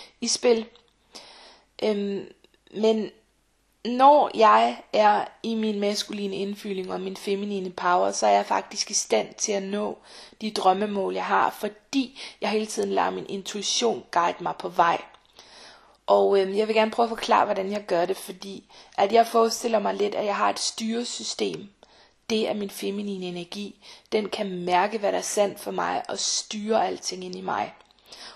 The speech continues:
Og så har jeg min maskuline energi, øhm, som er mit handlesystem, eller vi kan sige, at jeg ligesom sender min indre mand ud på opgaven her. Og, øhm, så sender jeg ham afsted, og så kommer han tilbage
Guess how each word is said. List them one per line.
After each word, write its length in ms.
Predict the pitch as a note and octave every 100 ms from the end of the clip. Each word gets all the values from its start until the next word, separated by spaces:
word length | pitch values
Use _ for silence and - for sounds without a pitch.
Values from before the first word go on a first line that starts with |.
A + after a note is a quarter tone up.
| -
Og 120 | G#3+
så 100 | B3
har 240 | A#3 G#3+
jeg 300 | C3 A3 G#3+ G#3+ - - -
min 260 | G3+ F#3+
maskuline 640 | G#3 G#3+ G#3+ - G#3 G3 F#3
energi, 640 | F3+ F3+ - A3 F#3+ G#3+ - - - -
øhm, 500 | G3 F3+ F3 E3 -
som 240 | - G3+
er 40 | F#3
mit 180 | F#3 -
handlesystem, 920 | G#3 G#3 C4 D4 B3+ - A#3 A3 G3+
eller 180 | G3+ F#3+
vi 140 | F#3
kan 180 | F#3 G3+
sige, 440 | F#3+ - G3+ G3 -
at 140 | G3
jeg 100 | F#3+
ligesom 340 | F#3+ - G3 - - -
sender 340 | - - G3+ F#3+
min 180 | F#3+ F#3+
indre 360 | F#3+ - F#3
mand 280 | F#3 G#3 A3
ud 160 | A3+ G#3
på 140 | G#3+
opgaven 640 | - B3+ - G#3+ F3+ F3
her. 180 | F#3 E3+ - - _ - - - - -
Og, 380 | F#3 F#3+ F#3 F#3
øhm, 120 | F3
så 140 | -
sender 240 | C4 C#4+ B3
jeg 120 | G#3+
ham 220 | G#3 G#3
afsted, 520 | C4 - - G#3 A3 A#3+ - - -
og 80 | A3
så 120 | A#3+
kommer 280 | - A#3 A3
han 220 | A3 A3
tilbage 720 | - A#3+ - F#3 F#3 G3+ A3